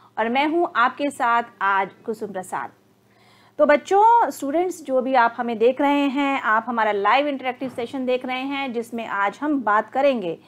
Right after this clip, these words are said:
हिंदी सब्जेक्ट की क्लास टेंथ के विद्यार्थियों के लिए।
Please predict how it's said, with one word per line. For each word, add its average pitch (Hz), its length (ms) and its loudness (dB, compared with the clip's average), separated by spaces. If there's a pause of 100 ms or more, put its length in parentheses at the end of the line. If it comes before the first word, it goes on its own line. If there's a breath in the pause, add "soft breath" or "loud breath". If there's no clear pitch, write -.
(440 soft breath)
हिंदी 359 260 6
सब्जेक्ट 262 460 0
की 269 260 -6
क्लास 226 480 0
टेंथ 247 220 2
के 220 360 -4
विद्यार्थियों 220 760 0
के 202 160 -4
लिए। 156 260 -8